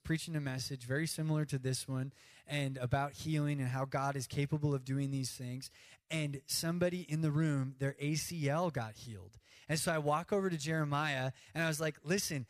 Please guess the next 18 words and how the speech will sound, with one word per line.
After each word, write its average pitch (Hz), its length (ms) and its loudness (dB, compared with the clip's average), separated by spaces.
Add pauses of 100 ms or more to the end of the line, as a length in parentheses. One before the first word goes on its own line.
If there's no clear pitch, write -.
(200)
man, 165 260 0
God's 190 280 0
healing 220 320 0
people 175 220 2
in 175 60 0
this 170 140 0
room. 240 160 0
Let's 185 160 2
pray 277 260 2
for - 160 -2
you." 127 280 -2 (300)
And 180 160 0
so 202 160 2
he's 185 160 4
like, 170 160 2
"Okay." 151 440 0 (240)
And 185 240 0 (360)
we 170 280 2